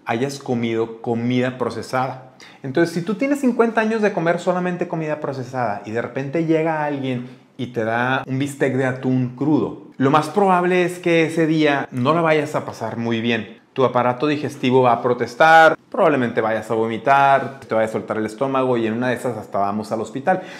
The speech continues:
Y no es que el atún sea malo, sino que todo mi sistema digestivo está acostumbrado solamente para un tipo muy monótono de alimento. Entonces, cuando tenemos perritos que han consumido croqueta por mucho tiempo y solamente han consumido eso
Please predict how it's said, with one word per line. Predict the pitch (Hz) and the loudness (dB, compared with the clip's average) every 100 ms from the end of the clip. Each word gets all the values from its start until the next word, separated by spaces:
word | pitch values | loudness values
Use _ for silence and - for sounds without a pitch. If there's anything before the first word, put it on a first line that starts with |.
| - | -2
Y | 220 | 4
no | 247 | 4
es | 240 | 4
que | 302 | 4
el | 277 | 4
atún | - 214 220 | 4 2 2
sea | 254 233 | 2 4
malo, | 247 277 175 123 | 6 4 2 0
sino | 151 143 | -2 -2
que | 143 139 139 139 | 0 -2 -2 -2
todo | - 190 226 | 2 6 6
mi | 247 | 4
sistema | 190 170 - 196 196 | 2 -2 -4 -2 0
digestivo | 202 190 - - 185 139 | 0 0 -2 -4 0 0
está | 127 131 151 160 | 0 -2 0 0
acostumbrado | 170 185 175 - 165 151 147 135 104 123 - - - | 0 -2 -4 -6 -4 -2 -2 -2 -2 -6 -12 -20 -20
solamente | - - 185 190 180 160 175 | -4 4 6 6 2 0 -2
para | 165 135 123 | -2 -2 0
un | 131 151 139 - - | -2 -4 -6 -12 -8
tipo | 165 156 180 | -6 -4 -2
muy | 165 147 156 | -2 0 -2
monótono | 160 147 139 160 - 127 110 98 | -2 0 0 0 0 -2 0 0
de | 92 | -2
alimento. | 85 85 82 78 - - | -4 -8 -12 -14 -18 -20
Entonces, | _ - | _ -8
cuando | - 156 143 | -4 0 0
tenemos | 151 156 196 214 | 0 0 0 0
perritos | 220 175 165 160 - | 0 2 0 -4 -4
que | 151 | -4
han | 135 | -2
consumido | 135 160 160 135 135 | -2 -4 -4 -2 -2
croqueta | 143 127 - 110 107 - | -2 -4 -4 -6 -6 -6
por | 104 | -4
mucho | 104 127 - 147 | -2 -4 -4 -6
tiempo | - 101 92 92 | -4 -6 -6 -10
y | 113 | -10
solamente | - 143 160 147 143 143 | -6 -4 -4 -6 -6 -6
han | |
consumido | 139 139 131 117 113 113 | -6 -8 -8 -8 -6 -6
eso | 104 - - | -8 -10 -14